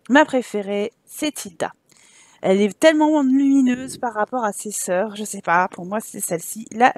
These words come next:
plus jolie, je vais aller voir du coup, eh bien, le sondage que je vous avais proposé et voir les résultats, savoir qui vous avez choisi.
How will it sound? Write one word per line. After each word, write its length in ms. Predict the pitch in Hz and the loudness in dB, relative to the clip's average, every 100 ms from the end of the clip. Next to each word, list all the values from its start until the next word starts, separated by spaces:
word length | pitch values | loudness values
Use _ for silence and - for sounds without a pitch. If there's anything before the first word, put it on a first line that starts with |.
| - | -6
plus 140 | 262 | -6
jolie, 240 | 233 214 190 - - _ _ _ | -2 -4 -6 -20 -20 _ _ _
je 160 | 208 359 | 0 4
vais 120 | 359 | 6
aller 100 | 330 | 4
voir 160 | 320 | 2
du 120 | 277 302 | -4 -8
coup, 260 | - 294 - | -6 -8 -6
eh 80 | 277 | -4
bien, 220 | 240 254 | 0 0
le 140 | 302 | 2
sondage 480 | 392 - 285 262 262 | 0 0 2 2 0
que 160 | 330 339 | -4 -6
je 120 | 277 | -8
vous 80 | 233 | -6
avais 140 | 196 | -6
proposé 460 | - 320 254 214 226 - - - | -4 -8 -8 -8 -8 -10 -18 -10
et 120 | 214 | -8
voir 200 | 185 - | -8 -12
les 100 | 160 | -12
résultats, 480 | 233 269 - 202 - | -12 -12 -8 -6 -6
savoir 320 | - 208 - | -10 -8 -8
qui 160 | - 415 | -6 -6
vous 100 | 226 | -2
avez 160 | 339 - | -4 -6
choisi. 400 | - 392 381 339 | -4 0 0 0